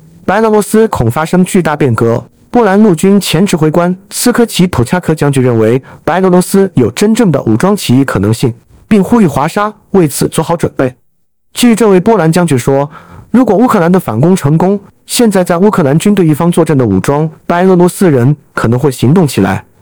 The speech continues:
推翻自封的白俄罗斯总统亚历山大·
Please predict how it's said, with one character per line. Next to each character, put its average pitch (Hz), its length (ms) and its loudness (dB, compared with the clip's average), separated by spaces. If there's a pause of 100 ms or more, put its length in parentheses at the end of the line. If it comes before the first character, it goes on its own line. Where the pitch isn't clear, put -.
(200)
推 202 220 2
翻 202 200 0
自 190 200 0
封 190 180 0
的 170 100 2
白 165 220 -2
俄 180 100 2
罗 175 120 2
斯 190 160 -2
总 156 180 0
统 - 220 -6 (160)
亚 180 180 0
历 127 80 0
山 170 220 0
大· 170 200 -6